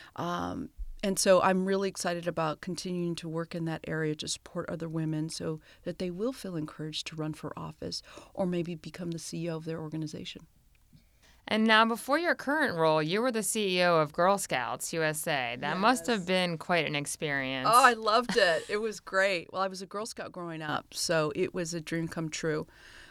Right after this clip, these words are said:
Speaker 1: to be able to give back to an organization that made such an impact on me. And, you know, I started in the field level, so I actually ran a local Girl Scout council in San Antonio,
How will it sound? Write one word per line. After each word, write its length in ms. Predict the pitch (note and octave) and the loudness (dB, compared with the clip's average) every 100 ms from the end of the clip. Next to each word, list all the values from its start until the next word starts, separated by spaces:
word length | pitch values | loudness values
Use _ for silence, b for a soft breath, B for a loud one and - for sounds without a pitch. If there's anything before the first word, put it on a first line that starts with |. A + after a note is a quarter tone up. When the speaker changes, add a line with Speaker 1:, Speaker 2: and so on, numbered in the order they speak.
| B | B
Speaker 1:
to 100 | E3+ | -4
be 140 | E3 | -2
able 160 | D#3 D#3 | 0 -2
to 120 | E3+ | -4
give 240 | D3 D#3+ D3+ | -4 -4 -2
back 300 | D3 D3+ - | -2 -2 -6
to 140 | D#3+ | -6
an 40 | |
organization 640 | D#3 D3 D3+ D3+ D#3+ D#3 - | -4 -4 -4 -4 -6 -6 -8
that 200 | - - | -12 -8
made 240 | F#3 - | -8 -6
such 560 | - - - F3+ E3+ - - | -4 -2 0 0 0 -4 -6
an 100 | F3 | -8
impact 540 | E3 D#3+ - D#3 D#3 D#3 | -6 -6 -6 -12 -8 -6
on 160 | D3 | -4
me. 180 | D3+ D3+ | -2 -2
And, 160 | D3 D3+ B B B | -4 -6 B B B
you 80 | F3+ | 0
know, 80 | E3 | 0
I 80 | |
started 320 | D#3+ - F3+ E3+ | 0 -2 0 -2
in 60 | |
the 80 | D#3 | -4
field 280 | - F#3 E3+ | -4 -6 -4
level, 280 | D#3 - D3+ | -6 -6 -6
so 160 | - | -6
I 60 | - | -6
actually 320 | E3 - E3 | -6 -6 -6
ran 360 | D#3+ D#3 D3+ D#3 | -4 -2 -2 -4
a 80 | E3+ | -6
local 440 | D#3+ E3+ F#3 - D#3+ | -4 0 -2 -2 -8
Girl 260 | - G3 | -4 -4
Scout 320 | - E3 D#3 | -4 -6 -8
council 420 | - D#3 D#3 - D#3+ | -8 -6 -6 -6 -8
in 60 | |
San 200 | D3+ D#3+ | -6 -6
Antonio, 380 | D#3 - E3 | -6 -6 -6